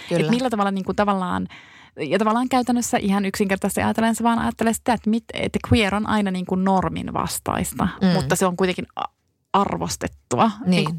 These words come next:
Speaker 2: queer-sanahan on nykyään kuitenkin ihan arvostettu sana. Se on,
Speaker 1: Mm,
Speaker 2: niin kun,
Speaker 1: mm.
Speaker 2: kaunis ja kunnioitettava sana. Et millä tavalla sä voit elää, niin kun, normin vastaista elämää ja saada kuitenkin siitä kunnioitusta.
Speaker 1: Just
Speaker 2: Ja
Speaker 1: niin.
Speaker 2: sit ju-, toi outouttaminen on, niin kun, ikään kuin ehkä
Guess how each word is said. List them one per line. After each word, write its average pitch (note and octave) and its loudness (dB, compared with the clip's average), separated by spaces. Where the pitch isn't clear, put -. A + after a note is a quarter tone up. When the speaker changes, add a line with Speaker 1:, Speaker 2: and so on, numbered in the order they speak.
Speaker 2:
queer-sanahan F3+ 2
on F#3+ 0
nykyään G3 0
kuitenkin G#3+ -4
ihan B3 -4
arvostettu - -4
sana. - -2
Se F#3 0
on, G3 4
Speaker 1:
Mm, F#3 2
Speaker 2:
niin F3 0
kun, G3 -4
Speaker 1:
mm. E3+ -12
Speaker 2:
kaunis F3+ 0
ja F#3+ -2
kunnioitettava - -2
sana. G3 0
Et F#3+ -2
millä C#4 2
tavalla G3+ 0
sä F#3+ -4
voit F#3+ 0
elää, G3 0
niin - -6
kun, - 0
normin G3 0
vastaista - -6
elämää G#3 0
ja F3 -2
saada E3 -2
kuitenkin - -4
siitä - -6
kunnioitusta. D#2+ -2
Speaker 1:
Just E3 2
Speaker 2:
Ja F#3+ 4
Speaker 1:
niin. E3+ -2
Speaker 2:
sit F3 0
ju-, F3+ 0
toi F#3+ 4
outouttaminen - -2
on, F#3+ -2
niin - -6
kun, - -2
ikään - -4
kuin - -4
ehkä - -4